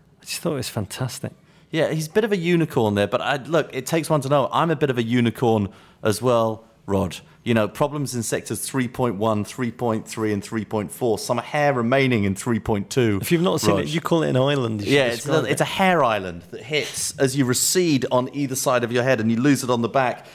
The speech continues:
Speaker 2: You end up with a hair island, uh, right there in the front.
Speaker 1: I
Speaker 2: I've
Speaker 1: think,
Speaker 2: got a bit of a hair
Speaker 1: I think
Speaker 2: island,
Speaker 1: the hair
Speaker 2: Rog.
Speaker 1: island's a dangerous game.
Speaker 2: Yeah.
Speaker 1: You can wear it well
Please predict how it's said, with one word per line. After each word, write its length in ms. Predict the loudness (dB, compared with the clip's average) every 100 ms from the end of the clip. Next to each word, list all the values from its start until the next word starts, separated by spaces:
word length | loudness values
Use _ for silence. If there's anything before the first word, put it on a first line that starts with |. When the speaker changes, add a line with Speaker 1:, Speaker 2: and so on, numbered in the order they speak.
| -10
Speaker 2:
You 140 | 2 2
end 140 | 4
up 120 | 2
with 100 | 0
a 60 | -2
hair 360 | -2 0 2 2
island, 460 | 2 2 0 -2 -8 -4
uh, 320 | 2 4 4 2
right 260 | 0 0
there 300 | 2 4 2 0
in 180 | 0 0
the 60 |
front. 340 | 0 -2 -2 -2
Speaker 1:
I 60 |
Speaker 2:
I've 60 | 0
Speaker 1:
think, 80 | 0
Speaker 2:
got 100 | 0
a 20 |
bit 140 | 0
of 80 | 0
a 40 | 0
hair 100 | 2
Speaker 1:
I 80 | 2
think 80 |
Speaker 2:
island, 140 | 2 2
Speaker 1:
the 40 |
hair 180 | 2 2
Speaker 2:
Rog. 80 | 2
Speaker 1:
island's 260 | 0 -2 -4
a 60 |
dangerous 420 | -2 0 0 -4 -2
game. 300 | -4 -4 -2
Speaker 2:
Yeah. 300 | 0 0 -2 -4
Speaker 1:
You 80 | -6
can 280 | 0 0 4
wear 180 | 4 2
it 100 | 2
well 300 | 0 0